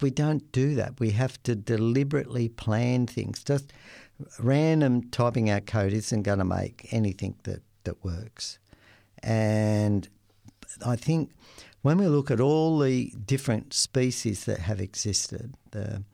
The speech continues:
hundreds of millions of different species that have existed, and most of them are extinct now, um,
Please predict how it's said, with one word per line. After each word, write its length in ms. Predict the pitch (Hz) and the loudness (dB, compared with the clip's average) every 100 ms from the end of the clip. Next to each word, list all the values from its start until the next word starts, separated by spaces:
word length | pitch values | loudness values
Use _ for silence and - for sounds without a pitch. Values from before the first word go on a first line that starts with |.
| _ - _ | _ -20 _
hundreds 520 | - 131 139 120 101 110 | -2 0 2 0 -2 -6
of 180 | 92 | -2
millions 520 | 104 104 107 98 98 - | 0 2 0 -2 -4 -6
of 160 | 98 | -8
different 360 | 101 - 107 - | -10 -8 -8 -8
species 640 | - 92 98 - 104 - | -8 -6 -8 -10 -12 -12
that 220 | - 82 | -12 -12
have 180 | 85 101 | -10 -8
existed, 680 | 95 - - 98 - 110 113 | -8 -10 -8 -8 -8 -10 -12
and 100 | 95 | -6
most 360 | 101 104 101 - | -4 -4 -4 -6
of 60 | |
them 140 | 90 95 | -6 -6
are 300 | 95 92 - | -6 -8 -12
extinct 560 | 98 - - 104 - 107 | -14 -8 -8 -8 -10 -6
now, 400 | 110 90 113 - _ _ - - - _ - | -4 -4 -8 -14 _ _ -20 -20 -20 _ -14
um, 600 | - 110 117 - 117 117 | -8 -8 -8 -10 -10 -12